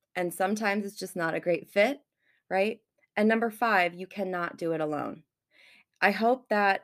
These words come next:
if you are considering a side hustle, if you have a business already, if you have a side hustle already, or even if you just are in a place in your journey where you're kinda feeling stuck and don't know where to go next,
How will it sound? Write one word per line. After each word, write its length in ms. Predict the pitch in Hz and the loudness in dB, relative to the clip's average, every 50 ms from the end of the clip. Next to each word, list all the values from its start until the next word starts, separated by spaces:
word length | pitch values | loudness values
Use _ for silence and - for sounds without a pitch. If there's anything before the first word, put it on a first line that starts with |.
| _ - | _ -12
if 180 | 196 180 - | -12 -12 -10
you 220 | 180 185 208 220 208 | -6 -2 -2 0 0
are 180 | 196 190 180 | 0 0 0
considering 680 | 180 - - 185 175 - - 214 214 220 226 226 226 214 | -2 -4 -8 -10 -10 -6 -6 -2 0 0 0 0 -2 -2
a 80 | 202 208 | -4 -4
side 300 | 214 214 202 208 208 202 | -2 0 0 0 0 0
hustle, 440 | 202 202 196 - - 202 196 196 | 0 -2 -2 -2 -2 0 0 0
if 160 | - - 208 190 | -2 -4 -8 -10
you 100 | 160 151 | -10 -8
have 420 | 151 165 180 196 202 202 196 196 - | -2 2 2 4 4 4 2 -2 -4
a 60 | 190 | -6
business 480 | 175 190 190 190 180 190 185 190 185 - | -2 -2 -2 -2 0 -2 -4 -4 -4 -6
already, 580 | - 185 185 180 180 185 185 185 190 190 185 190 | -4 -2 -2 0 2 2 2 2 0 -2 -4 -6
if 140 | - - | -8 -8
you 80 | - 156 | -10 -8
have 260 | 147 160 170 185 190 | -4 -2 -2 -2 -2
a 60 | 202 | -2
side 260 | 202 - 185 185 185 185 | -4 -4 -2 -2 -2 -2
hustle 300 | 185 185 180 - 185 175 | -2 -4 -4 -2 -2 -2
already, 560 | 175 175 175 175 175 175 170 170 165 - - - - - - - - _ _ _ | 0 0 0 0 0 0 -2 -4 -6 -8 -10 -16 -20 -20 -20 -20 -20 _ _ _
or 180 | - 233 247 247 | 6 6 6 6
even 320 | - 254 262 254 269 269 | 6 2 2 4 4 2
if 240 | 247 233 220 214 - | 2 0 -2 -6 -8
you 220 | 202 202 208 208 208 | -6 -4 -2 -2 -2
just 500 | 208 - 196 190 190 190 - - - - _ - | 0 2 2 4 4 2 0 -4 -16 -14 _ 0
are 160 | 180 180 190 190 | 4 6 6 6
in 100 | 190 190 | 6 4
a 40 | |
place 360 | 185 - - 180 185 196 202 202 | 2 0 0 0 0 0 -2 -4
in 80 | 190 | -4
your 140 | 185 180 175 | -2 -2 -4
journey 360 | 175 180 170 170 175 190 196 | -4 -4 -2 -2 0 0 0
where 160 | 190 180 170 | 0 0 0
you're 140 | 170 170 170 | 0 0 -2
kinda 320 | 160 - - 180 175 175 175 | -4 -4 -6 -4 -2 -2 0
feeling 260 | 175 175 175 175 170 | 0 0 0 -2 -4
stuck 440 | - - - 160 156 180 208 208 - | -6 -6 -2 2 2 2 2 0 -6
and 240 | - - 170 165 160 | -6 -2 0 0 0
don't 240 | 160 170 165 165 - | 2 0 0 0 -2
know 140 | - 170 165 | -2 -2 0
where 200 | 160 170 165 165 | 0 0 0 0
to 80 | 165 | 0
go 180 | 160 170 165 165 | 0 0 0 0
next, 480 | 160 156 156 165 202 - - - - | 0 -2 -2 -2 -6 -8 -12 -20 -20